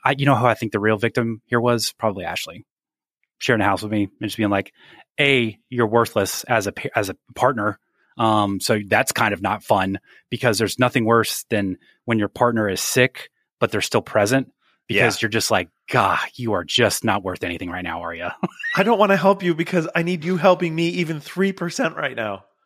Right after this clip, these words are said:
Speaker 1: Yeah, yeah. So have a, to have, like, a vomit palooza with a covid back to back, I've really, uh, maxed her out. Um, but, uh, but yeah, but to also hear the, the dramatic vomiting was, uh, was tough for her. So, but we're good. We're, we're cruising. We're moving on.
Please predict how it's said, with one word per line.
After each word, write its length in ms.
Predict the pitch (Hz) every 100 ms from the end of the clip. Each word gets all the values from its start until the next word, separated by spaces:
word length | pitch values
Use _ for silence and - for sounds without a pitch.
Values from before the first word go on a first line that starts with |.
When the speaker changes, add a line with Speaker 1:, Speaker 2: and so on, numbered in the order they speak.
| _ -
Speaker 1:
Yeah, 260 | 131 127 - -
yeah. 340 | 131 123 110
So 320 | 120 151 139 143
have 300 | 123 147 135
a, 260 | 120 107 -
to 80 | 135
have, 220 | 135 120
like, 240 | 120 104
a 220 | 113 104 95 - -
vomit 360 | 120 127 131 123
palooza 400 | 135 120 113 117
with 120 | 110
a 20 |
covid 320 | - 117 113
back 200 | 117 120
to 80 | 135
back, 300 | 123 123 131
I've 220 | - 107
really, 260 | 110 104 98
uh, 300 | 92 92 95 117
maxed 300 | 110 107 -
her 120 | 110
out. 300 | 113 113 -
Um, 380 | 113 104 95 90 _ _ -
but, 180 | 131 110
uh, 280 | 104 95 92
but 140 | 120
yeah, 240 | 113 107 131
but 160 | 127
to 60 | 123
also 200 | 104 110
hear 160 | 95 95
the, 280 | 92 92 95
the 240 | 104 98
dramatic 360 | 98 110 98 92
vomiting 340 | 95 92 90
was, 220 | 90 90 92
uh, 100 | 95
was 100 | 107
tough 200 | - 120
for 100 | 110
her. 160 | 95 92
So, 320 | - 101 98 - -
but 60 |
we're 80 | 156
good. 280 | 160 147 117 _ _
We're, 140 | 139 151
we're 140 | 135
cruising. 420 | - 139 127 123 113
We're 80 |
moving 280 | 131 127 120
on. 300 | 117 117 110